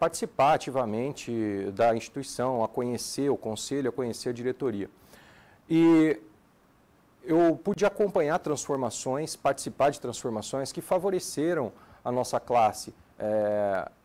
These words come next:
a, a, a, a advocacia, ela não trabalha dentro da O A B, ela trabalha nos fóruns, ela trabalha, é, nos órgãos públicos. E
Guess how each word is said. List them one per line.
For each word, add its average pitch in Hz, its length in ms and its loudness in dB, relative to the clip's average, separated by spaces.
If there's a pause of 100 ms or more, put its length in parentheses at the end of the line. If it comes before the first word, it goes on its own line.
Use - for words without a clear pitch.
(280)
a, 120 40 4
a, 120 640 2
a, 110 40 -12 (220)
a 131 80 4
advocacia, 160 1040 0
ela 143 180 2
não 175 100 -4
trabalha 170 800 2 (120)
dentro 147 480 0
da 131 120 4
O 120 100 4
A 113 60 4
B, 101 120 -4
ela 104 160 0
trabalha 127 380 0
nos 113 180 -6
fóruns, 123 520 0
ela 113 160 0
trabalha, 110 440 0 (240)
é, 117 120 -2
nos 120 180 -4
órgãos 113 300 2
públicos. 131 720 -4 (560)
E 139 580 4